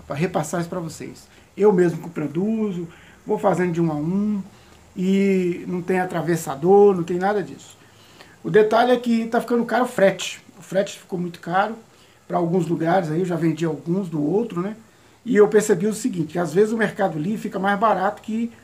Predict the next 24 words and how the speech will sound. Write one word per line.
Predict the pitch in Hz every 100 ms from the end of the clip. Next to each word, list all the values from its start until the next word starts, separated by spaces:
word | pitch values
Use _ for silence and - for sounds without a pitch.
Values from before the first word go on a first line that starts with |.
| _ _ -
eu | 185
fazendo | 220 180 165 185 185 196 196 196 185
direto. | 170 208 160 139 -
Então, | 139 196 226 - - - - _
eu | 170
vou | 185
jogar | 202 185 180
lá | 170
um | 165
valor | 165 156 160 220
no |
Mercado | 208 165 180 156
Livre. | 143 185 190
Se | -
você | 175 175
quiser, | 214 175 190
você | 185
me | 190 226
procura, | 247 - 165 196
o |
telefone | 196 185 170 202
vai | 202
ficar | 196 180
aqui. | 156 165 180